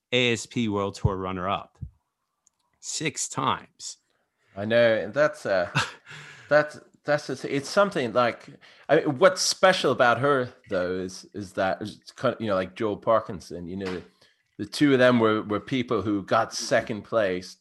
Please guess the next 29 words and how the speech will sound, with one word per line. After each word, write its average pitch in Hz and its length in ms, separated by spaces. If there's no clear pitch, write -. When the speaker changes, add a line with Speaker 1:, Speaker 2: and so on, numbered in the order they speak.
Speaker 2:
tons 110 500
and 101 160
tons 98 340
of 92 140
times. 85 500
Speaker 1:
Great 143 420
comparison. 156 440
Speaker 2:
And - 100
finally 202 560
did 214 320
it. 120 340
Like, 143 520
Speaker 1:
Yeah. 113 420
Speaker 2:
I 151 60
mean, 143 320
God, 147 400
what 156 160
a 139 80
relief, 113 840
you 98 120
know, 90 160
that 92 260
must 110 400
have 92 100
been. 92 100
I 123 60
mean, 123 120
heartbreaking 107 760
nonetheless, 98 600